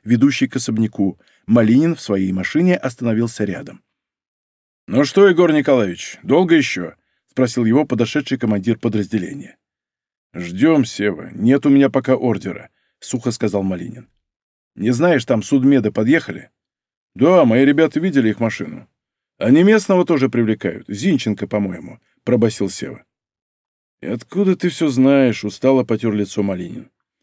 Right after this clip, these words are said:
«Ой, Егорушка, а я со всеми дружу». «А я вот домой вчера зашел, жена моя кино смотрит. Я одним глазом глянул,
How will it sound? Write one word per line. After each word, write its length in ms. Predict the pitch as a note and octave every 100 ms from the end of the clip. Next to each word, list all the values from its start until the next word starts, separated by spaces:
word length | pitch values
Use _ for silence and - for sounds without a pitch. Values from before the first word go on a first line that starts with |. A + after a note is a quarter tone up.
| _ _ _ _
«Ой, 260 | F#2+ C3+ B2+
Егорушка, 880 | A2 G#2+ A#2 G2 - C#2+ - - -
а 120 | - F#2
я 160 | D3+
со 140 | E3+ F#3+
всеми 320 | - E3 E3
дружу». 480 | F3 F3 G#2 B2 A2+ _ _ _ _ _ _ _ _ _ _ _
«А 120 | F#2
я 160 | C3 E3+
вот 180 | D#3+ A2+
домой 300 | D3 D#3+ B2+
вчера 300 | - A2+ G#2
зашел, 500 | G#2 - E3+ D3 F#2 _ _ _ _ _ _ _ _
жена 340 | E2+ F#2+ C#3+
моя 220 | D3+ C#3+
кино 340 | B2 C3 B2+ A#2+
смотрит. 720 | - F#2+ E2+ - _ _ _ _ _ _ _ _ _ _ _
Я 180 | - A#2+
одним 280 | D3 D3 D#3
глазом 380 | C3 D#3 C3 A#2
глянул, 500 | B2 E3+ C3+ F2+